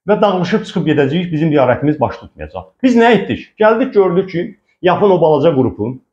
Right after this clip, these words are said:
əlli, yüz nəfər adam olardılar. Durublar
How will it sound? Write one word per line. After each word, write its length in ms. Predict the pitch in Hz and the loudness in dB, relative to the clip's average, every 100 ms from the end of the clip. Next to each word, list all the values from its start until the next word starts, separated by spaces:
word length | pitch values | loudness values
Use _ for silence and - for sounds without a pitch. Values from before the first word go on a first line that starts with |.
| _ _ _ _ _ _ _ | _ _ _ _ _ _ _
əlli, 320 | 156 147 160 151 | 0 2 4 2
yüz 100 | 131 | 2
nəfər 300 | 113 117 110 | 0 0 0
adam 180 | 113 110 | 0 0
olardılar. 480 | 92 87 92 87 - _ _ _ | 0 -2 -4 -8 -10 _ _ _
Durublar 340 | 233 214 190 | 0 2 2